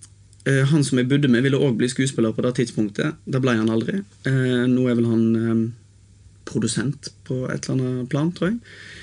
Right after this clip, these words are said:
Eh, og vi gikk og lånte masse manus og begynte å fordype oss i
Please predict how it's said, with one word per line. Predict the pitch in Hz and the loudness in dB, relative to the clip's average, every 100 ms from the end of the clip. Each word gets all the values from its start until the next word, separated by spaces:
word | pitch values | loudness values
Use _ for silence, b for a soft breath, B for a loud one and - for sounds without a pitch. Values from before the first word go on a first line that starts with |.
| B B B - | B B B 2
Eh, | 175 180 170 | 6 6 6
og | 170 | 4
vi | 180 156 | 6 6
gikk | 151 160 | 4 4
og | 151 | 6
lånte | 151 156 165 131 | 6 6 4 4
masse | 135 165 - - 131 | 4 2 2 2 4
manus | 131 104 113 131 - | 4 2 0 -2 -2
og | 123 127 | 0 2
begynte | 139 135 117 | 2 2 -2
å | |
fordype | 120 123 120 117 113 | 2 2 2 0 -4
oss | - 117 | -2 0
i | 113 110 | 2 0